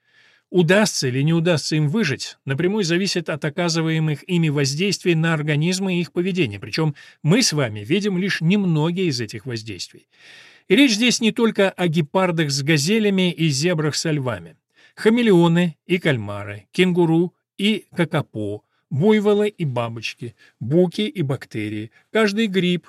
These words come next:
и каждый микроорганизм – все они содержат в себе гены, которые помогали непрерывной цепочке предков выживать и передавать те самые гены дальше. И вы, и я,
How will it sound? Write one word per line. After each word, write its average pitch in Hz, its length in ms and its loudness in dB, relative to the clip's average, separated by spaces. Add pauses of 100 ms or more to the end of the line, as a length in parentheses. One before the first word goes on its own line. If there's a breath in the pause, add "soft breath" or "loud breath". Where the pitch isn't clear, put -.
(140)
и 165 120 -6
каждый 180 380 -2
микроорганизм – 165 840 -4
все 165 400 0
они 131 260 -2
содержат 135 480 -6
в - 60 -8
себе 127 240 -4
гены, 175 400 -2 (320 loud breath)
которые 214 400 4
помогали 185 720 2
непрерывной 151 720 -2
цепочке 131 540 -6
предков 151 460 -6
выживать 113 600 -6 (240 soft breath)
и 247 140 0
передавать 170 500 -2
те 135 80 -4
самые 139 360 -4
гены 117 260 -8
дальше. 90 420 -12 (540 soft breath)
И 254 140 4
вы, 196 460 2
и - 80 -6
я, 160 500 -2